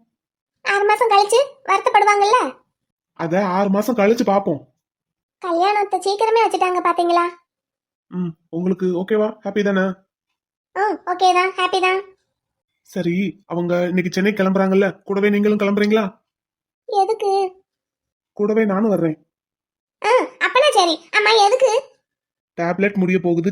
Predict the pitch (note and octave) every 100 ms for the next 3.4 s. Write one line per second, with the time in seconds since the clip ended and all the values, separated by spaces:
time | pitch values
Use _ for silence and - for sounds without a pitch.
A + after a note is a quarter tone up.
0 | G3 F#3+ G3+ F#3 F3+ F#3 G3 G3 F#3 F#3
1 | F#3+ F#3 - _ _ _ _ _ _ _
2 | _ _ _ E4 E4 A4 A4 F#4+ A4+ G4+
3 | F#4 F4 D#4+ C4